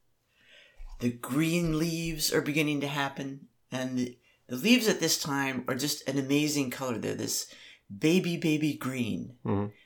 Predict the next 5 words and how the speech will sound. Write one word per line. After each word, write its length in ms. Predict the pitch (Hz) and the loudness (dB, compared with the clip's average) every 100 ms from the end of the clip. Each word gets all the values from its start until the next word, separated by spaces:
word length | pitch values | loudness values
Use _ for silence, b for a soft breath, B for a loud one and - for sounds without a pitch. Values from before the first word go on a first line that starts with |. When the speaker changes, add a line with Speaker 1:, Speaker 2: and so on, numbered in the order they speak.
| b _ 127 | b _ -4
Speaker 1:
Uh, 480 | 127 123 123 123 - | -2 0 0 -2 -2
and 280 | 131 135 135 | -2 0 0
it's 280 | 143 - - | 0 0 0
just, 440 | 180 180 - - | 0 0 -2 -4
uh, 460 | 175 175 170 175 | -2 -2 -2 -2